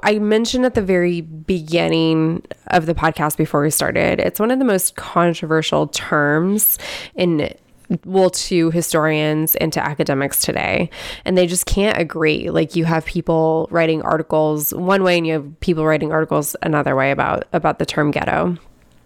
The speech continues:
So ghettos were always defined by a lack of choice. They were the places that individuals were forced to live. It was not a, like,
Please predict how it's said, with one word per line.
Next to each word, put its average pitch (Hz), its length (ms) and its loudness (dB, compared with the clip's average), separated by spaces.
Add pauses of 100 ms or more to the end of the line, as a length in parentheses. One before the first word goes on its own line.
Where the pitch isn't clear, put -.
(460)
So 202 160 2
ghettos 220 380 2
were 233 220 0
always 180 420 2
defined 160 480 -2
by 151 140 2
a 156 120 2
lack 156 280 0
of 165 80 -2
choice. - 580 0 (440)
They 196 100 4
were 190 80 4
the 185 80 0
places 196 380 0
that 196 120 2
individuals 165 560 2
were 156 140 -2
forced 170 640 0
to 160 120 0
live. - 540 -2
It 165 80 4
was 170 240 2
not 170 300 0
a, 165 160 2
like, 156 420 -2